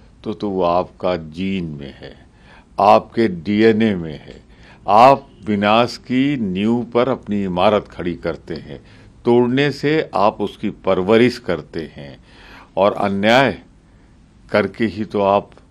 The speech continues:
अपनी प्रगति का रास्ता ढूंढते हैं।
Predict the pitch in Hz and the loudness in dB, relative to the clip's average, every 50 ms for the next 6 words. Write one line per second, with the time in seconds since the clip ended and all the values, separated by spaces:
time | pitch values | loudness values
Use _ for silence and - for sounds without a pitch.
0 | _ _ _ _ _ - 92 131 - - 202 - 208 196 175 - _ _ _ _ | _ _ _ _ _ -4 -4 -4 -4 -6 -6 -6 -6 -6 -8 -12 _ _ _ _
1 | _ _ _ _ _ _ _ _ _ _ _ _ _ _ _ _ _ _ _ _ | _ _ _ _ _ _ _ _ _ _ _ _ _ _ _ _ _ _ _ _
2 | _ _ _ _ _ _ _ - - _ _ _ _ _ - 107 110 98 - 120 | _ _ _ _ _ _ _ -20 -20 _ _ _ _ _ -4 -2 -2 0 0 -2
3 | 113 - - 120 107 101 104 98 - - - 123 110 92 101 95 85 82 76 - | -2 -2 -4 -4 -4 -4 -4 -8 -10 -12 -14 -14 -12 -12 -14 -14 -16 -18 -20 -20
4 | - 80 - - | -20 -20 -20 -20